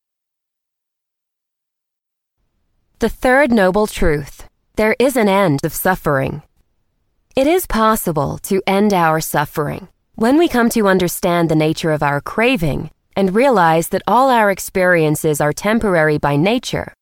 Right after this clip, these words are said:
we can begin a more skillful way to live with the dissatisfaction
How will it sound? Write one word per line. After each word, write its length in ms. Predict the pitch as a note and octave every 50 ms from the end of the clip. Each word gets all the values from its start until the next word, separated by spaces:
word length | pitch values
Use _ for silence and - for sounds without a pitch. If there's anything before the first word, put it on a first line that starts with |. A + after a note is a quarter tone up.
| _ _ _ _ -
we 100 | A#3 A#3+
can 180 | - B3+ B3+
begin 300 | A3+ C4 G#3 B3+ C#4 D4+
a 60 | E4 D#4
more 240 | C4+ A#3 G3 F#3+
skillful 640 | F#3+ - - - - A3+ A#3+ A#3+ - - G3 E3+ D#3
way 280 | D3+ D3 C#3+ C#3+ D3+
to 160 | D3 - G#3 G3
live 360 | G#3 A3 A3+ A#3+ A3+ - - _ -
with 120 | A3+ G#3+
the 100 | - F#3+
dissatisfaction 1080 | - F#3+ F3 - - G3+ F#3 F#3 F#3 - - - A3 A3 A#3 - - - D3+ C#3 C#3+